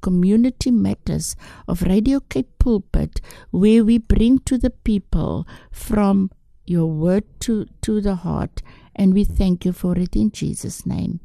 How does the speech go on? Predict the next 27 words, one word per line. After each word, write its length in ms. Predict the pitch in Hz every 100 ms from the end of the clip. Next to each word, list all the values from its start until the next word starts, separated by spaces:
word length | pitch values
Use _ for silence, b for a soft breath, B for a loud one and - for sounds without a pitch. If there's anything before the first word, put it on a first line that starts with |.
| - _ _ - - _
Amen. 1000 | 170 160 156 151 - - 160 165 156 147 - - - - - - 185 - _ - 175 175 B B B
Nou, 120 | - -
ek 120 | 202
wil 100 | 208
net 160 | 214 226
gou-gou 340 | 233 226 254
vanmiddag 440 | 233 196 170 190
vir 100 | -
u 140 | - 190
'n 60 |
skriffie 460 | 190 - 262 240 247
lees. 440 | 196 180 392 - b b b b b b
In 140 | 185
Galatians 640 | 180 190 175 180 214 190 175
six 340 | 285 226 -
ve-, 240 | 196 175 -
verse 520 | - 190 185 - -
two 240 | - 285
says, 480 | 277 - 240 220 - b b b -
"Carry 320 | 302 277 302
each 220 | - 220 - -
other's 400 | 208 190 190 -
burdens, 760 | - 175 196 240 277 277 - b b b b
and 260 | 175 185 185
in 200 | 190 185
this 320 | 165 254 - 254
way 440 | 190 147 139 147